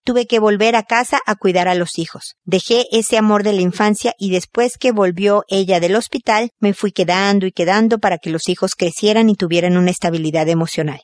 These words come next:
Llevo cinco años separados de, de, separado de ella, pero no totalmente. Vuelvo a verla a su casa por compromiso y por temor, ya que cada vez que hablo del divorcio,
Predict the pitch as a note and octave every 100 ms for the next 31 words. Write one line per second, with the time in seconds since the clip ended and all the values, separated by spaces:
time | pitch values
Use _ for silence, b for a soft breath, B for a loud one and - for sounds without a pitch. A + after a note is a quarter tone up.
0 | _ F3 F#3 F#3+ - G#3 A3 A3 A#3 A#3+
1 | G#3 F#3+ F3+ F#3+ F3 F#3 F3 - E3 -
2 | E3 E3+ F3 G3 G#3+ G3+ G3 F3+ D#3+ -
3 | _ F3 D#3+ D#3+ - F3+ G3 G#3 A3 G3+
4 | D#3 _ _ F#3 F#3 F#3+ F3+ F#3+ G3+ A3+
5 | A#3 G3 - - G3 G#3+ A#3+ - F3+ -
6 | E3+ - E3+ G3+ G#3 A#3+ A3+ F#3+ - E3+
7 | E3+ G3 B3+ - F#3 F3+ G3+ G3+ G3+ A3+
8 | A3 A3+ - G#3+ G3 G3+ G#3 F#3+ D#3+ E3
9 | F3+ G#3 - C4